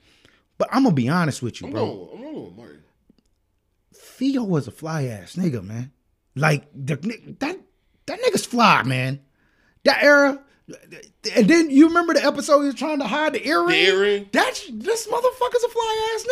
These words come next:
Speaker 1: nigga, man. And y'all can say what y'all want. Yo, that nigga was fly and Carlton was fly as hell too. So I gave you top five fly ass niggas.
Speaker 2: Carlton was a different type of fly.
Speaker 1: He was.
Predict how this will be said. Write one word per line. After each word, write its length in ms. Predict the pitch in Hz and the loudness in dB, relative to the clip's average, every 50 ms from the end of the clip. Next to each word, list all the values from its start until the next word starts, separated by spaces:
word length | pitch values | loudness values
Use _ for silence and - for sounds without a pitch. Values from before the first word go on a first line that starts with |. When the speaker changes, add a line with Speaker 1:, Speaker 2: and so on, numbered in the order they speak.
| 508 | -2
Speaker 1:
nigga, 120 | 415 359 262 | -2 0 0
man. 300 | 226 220 220 233 - - - - - - - - _ _ - - - - - 76 - - | 0 0 -2 -4 -6 -10 -16 -20 -20 -20 -20 -20 _ _ -18 -18 -16 -18 -18 -14 -8 -6
And 380 | - 320 302 - - - - - - - - | -6 -6 -6 -10 -16 -18 -16 -16 -16 -14 -10
y'all 200 | 190 240 302 330 | -8 -6 -6 -4
can 100 | - 359 | -4 -4
say 200 | - - 311 294 | 0 2 2 2
what 160 | 285 269 269 - | 2 0 0 0
y'all 160 | 269 247 233 220 | 2 2 2 0
want. 360 | 226 247 254 254 226 - - - _ _ _ _ _ | 2 2 2 2 0 -2 -8 -16 _ _ _ _ _
Yo, 380 | 165 175 208 185 147 117 - - _ _ _ _ _ _ | -2 0 2 2 2 0 -4 -10 _ _ _ _ _ _
that 180 | 156 160 185 196 | -4 -2 0 0
nigga 280 | 202 202 190 180 170 | 0 0 0 0 0
was 160 | 147 143 139 - | 0 0 -2 -4
fly 400 | - - 160 151 147 147 147 - | -6 -4 0 0 2 2 0 -2
and 180 | 143 135 131 110 | -4 -8 -8 -8
Carlton 440 | - - 151 135 135 135 - 131 120 | -6 -2 -2 0 0 -2 -4 -8 -8
was 140 | 113 110 - | -8 -10 -10
fly 320 | - - 123 113 113 117 | -8 -6 -6 -4 -4 -6
as 100 | 107 95 | -6 -8
hell 340 | 107 104 104 120 113 107 107 | -8 -8 -6 -6 -6 -8 -8
too. 320 | 107 - - 107 98 90 - _ _ - - - _ _ - _ _ _ _ _ _ _ _ | -10 -12 -12 -12 -14 -14 -18 _ _ -20 -20 -20 _ _ -20 _ _ _ _ _ _ _ _
So 180 | - - - 160 | -12 -2 0 0
I 100 | 175 190 | 2 2
gave 260 | 180 170 175 165 151 | 2 2 2 2 0
you 100 | 156 151 | -2 -6
top 320 | 139 - 156 127 139 - - | -4 -4 -4 -4 -4 -4 -2
five 300 | 147 135 131 127 127 - - - - - _ _ _ _ _ _ | 0 2 2 2 0 -2 -6 -14 -20 -20 _ _ _ _ _ _
fly 280 | 175 175 156 151 151 135 | -2 2 2 2 2 2
ass 320 | 131 131 120 110 - - | 2 0 0 -2 -4 -4
niggas. 360 | 135 127 110 92 98 - - - - - _ _ _ _ _ | -4 -4 -6 -8 -12 -16 -16 -18 -20 -20 _ _ _ _ _
Speaker 2:
Carlton 380 | - - 220 277 349 - 285 254 | -4 0 0 0 0 0 0 0
was 120 | 208 170 120 | 0 0 -2
a 40 | |
different 440 | 101 104 104 151 180 175 175 151 135 | -6 -8 -6 -4 -4 -4 -4 -8 -10
type 200 | - 127 113 107 | -10 -10 -12 -12
of 100 | 101 98 | -14 -18
fly. 300 | - - 104 95 87 82 85 _ | -16 -14 -14 -14 -14 -16 -14 _
Speaker 1:
He 80 | - 277 | -8 -6
was. 560 | 294 349 381 359 - 131 110 - - - - | -4 -2 -2 -2 -2 -2 -4 -8 -12 -14 -14